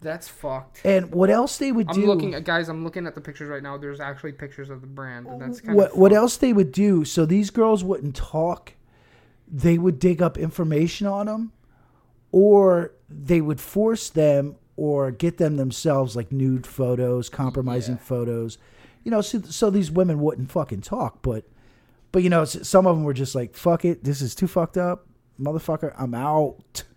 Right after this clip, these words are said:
Speaker 2: I'm out." And so that's how a lot of this shit came to light.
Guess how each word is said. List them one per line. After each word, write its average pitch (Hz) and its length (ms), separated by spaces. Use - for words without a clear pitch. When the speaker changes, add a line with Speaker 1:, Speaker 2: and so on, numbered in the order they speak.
Speaker 2:
I'm 151 240
out." 170 600
And 143 240
so 139 320
that's 190 300
how 185 180
a - 60
lot 151 200
of 139 80
this 135 140
shit 131 260
came 120 200
to 107 60
light. 92 360